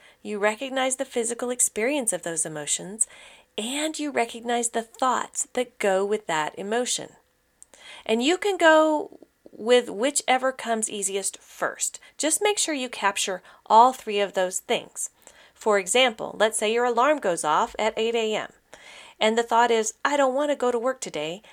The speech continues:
and the emotion is dread. Well, since we haven't talked a lot about thought, I want to make sure you're really getting helpful information from it. If the alarm goes off and the thought is, "I don't want to go to work," dig a little deeper into that thought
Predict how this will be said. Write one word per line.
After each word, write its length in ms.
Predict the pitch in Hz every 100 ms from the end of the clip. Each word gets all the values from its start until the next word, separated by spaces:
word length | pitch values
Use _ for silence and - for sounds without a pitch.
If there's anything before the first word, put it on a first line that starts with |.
| _ 220
and 100 | 240
the 100 | 247
emotion 460 | 247 285 - 202
is 200 | - 214
dread. 480 | - 175 151 - - _ -
Well, 100 | 208
since 260 | 214 349 -
we 100 | 440
haven't 300 | 330 311 -
talked 340 | - 190 190 208
a 40 |
lot 460 | 175 160 160 254 -
about 480 | 262 226 202 240 -
thought, 580 | - 202 143 151 - - - - -
I 60 |
want 200 | 202 254
to 40 | 311
make 200 | 339 330
sure 180 | 294
you're 180 | 262 220
really 400 | 185 196 247 277
getting 340 | 269 233 226 208
helpful 420 | 214 196 220 -
information 600 | 180 180 185 202 202 175
from 240 | 175 175
it. 200 | 160 - - _ _ _ - _ - -
If 120 | 190
the 120 | - 185
alarm 320 | 170 196 311
goes 260 | 330 302
off 260 | 190 175 175
and 180 | 175 180
the 60 | 175
thought 320 | 190 190 202
is, 280 | 185 180 - - _ _ -
"I 140 | 262
don't 180 | 262 214
want 120 | 190
to 60 | 180
go 120 | 185
to 80 | 160
work," 600 | 160 202 160 165 - - _ _ _ _ _ _ -
dig 240 | 240 339
a 80 | 523
little 220 | 370 320
deeper 360 | 277 240 233 214
into 360 | - 185 214 262
that 300 | 269 269 -
thought 380 | 269 277 -